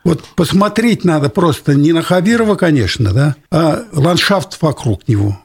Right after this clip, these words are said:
Это же ужас. Это надругательство над землёй. Теперь уже приведу цифры. Люди не очень любят цифры.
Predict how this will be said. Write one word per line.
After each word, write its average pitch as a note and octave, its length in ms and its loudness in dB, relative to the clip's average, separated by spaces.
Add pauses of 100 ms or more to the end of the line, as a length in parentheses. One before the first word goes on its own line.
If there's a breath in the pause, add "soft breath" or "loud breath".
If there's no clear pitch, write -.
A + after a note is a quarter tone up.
Это E3+ 220 0
же E3+ 120 2
ужас. G3 840 0 (720)
Это F3 220 0
надругательство F3 960 0
над D#3 160 2
землёй. C3+ 580 2 (160)
Теперь F#3+ 320 0
уже D#3+ 320 0
приведу C#3+ 420 0
цифры. G2+ 540 -2 (300)
Люди C#3+ 240 2
не C#3+ 140 4
очень C3+ 260 0
любят G2+ 260 0
цифры. C3+ 500 -2